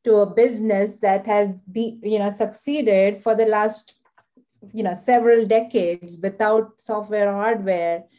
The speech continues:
or without A I, right? So I think that there's a lot of learning that needs to be happening, and that learning also means you have to be open to it on both sides.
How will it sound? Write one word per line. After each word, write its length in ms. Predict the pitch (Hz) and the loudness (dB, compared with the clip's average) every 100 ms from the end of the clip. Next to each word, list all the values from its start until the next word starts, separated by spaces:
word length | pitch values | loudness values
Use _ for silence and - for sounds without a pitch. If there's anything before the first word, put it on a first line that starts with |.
| _ _ - | _ _ -4
or 100 | 185 | -2
without 420 | 196 196 196 196 | 0 0 -2 -2
A 120 | 196 | -4
I, 320 | 185 170 123 147 | -2 -4 -6 -8
right? 380 | 165 175 220 - _ _ | -8 -6 -8 -12 _ _
So 380 | - 277 247 247 233 | -6 0 0 0 -2
I 100 | 226 | -2
think 440 | 269 320 302 - | -2 -4 -4 -4
that 280 | 226 233 208 | 0 2 4
there's 280 | 220 202 196 | 2 0 -4
a 160 | 208 | -2
lot 340 | 202 196 214 233 | 0 2 2 2
of 200 | 220 202 _ | 0 -4 _
learning 600 | 185 185 190 226 285 302 | -4 0 2 2 2 2
that 200 | 262 240 | 0 0
needs 300 | 233 240 247 | 0 0 0
to 100 | 262 | -2
be 200 | 202 202 | -2 -2
happening, 760 | 196 - 160 - 233 311 339 247 | -4 -10 -18 -6 -2 -2 -4 -6
and 200 | 202 190 | -4 -2
that 180 | 185 196 | -2 -2
learning 480 | 196 226 254 247 - | 0 2 2 0 0
also 320 | 208 247 262 | -2 -2 -4
means 340 | 208 202 202 | -2 -2 -2
you 80 | 208 | -4
have 100 | 196 | -6
to 80 | 196 | -10
be 180 | 196 - | -10 -4
open 360 | 208 220 208 160 | -2 0 -4 -8
to 100 | 151 | -12
it 220 | - - _ _ _ 214 | -14 -16 _ _ _ -2
on 160 | 214 | 0
both 280 | 214 220 - | 4 2 0
sides. 420 | - - - _ | -10 -12 -20 _